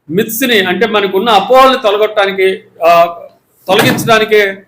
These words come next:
ఈ పాంప్లెట్ మీ ముందుకు వచ్చింది. దీంట్లో ప్రతి ప్రశ్నకి మీ దగ్గర జవాబు ఉంటుంది. ఆ జవాబు ఇచ్చేలాగా ఈ ప్రశ్న పత్రాన్ని, ఈ, ఈ పా-, పాంప్లెట్ని అద్భుతంగా, ఆ, మీ ముందుకు తీసుకొచ్చారు. ఆ, ఇది నిజానికైతే ప్రతి ఒక్కరికి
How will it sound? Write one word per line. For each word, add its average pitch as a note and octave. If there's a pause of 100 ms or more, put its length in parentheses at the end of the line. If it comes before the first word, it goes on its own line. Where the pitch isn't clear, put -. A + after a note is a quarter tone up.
ఈ E3
పాంప్లెట్ F3+
మీ E3+
ముందుకు D#3
వచ్చింది. B2+
దీంట్లో G3
ప్రతి F#3+
ప్రశ్నకి A#3+ (380)
మీ F3
దగ్గర F3+
జవాబు F3 (220)
ఉంటుంది. D#3 (280)
ఆ D#3
జవాబు A3
ఇచ్చేలాగా A3+
ఈ G#3
ప్రశ్న F#3+
పత్రాన్ని, F#3+
ఈ, F3+
ఈ F3+ (120)
పా-, - (100)
పాంప్లెట్ని A3
అద్భుతంగా, F#3 (220)
ఆ, -
మీ E3+
ముందుకు F#3
తీసుకొచ్చారు. F3 (380)
ఆ, D#3
ఇది G3
నిజానికైతే G#3 (680)
ప్రతి F#3+
ఒక్కరికి A3+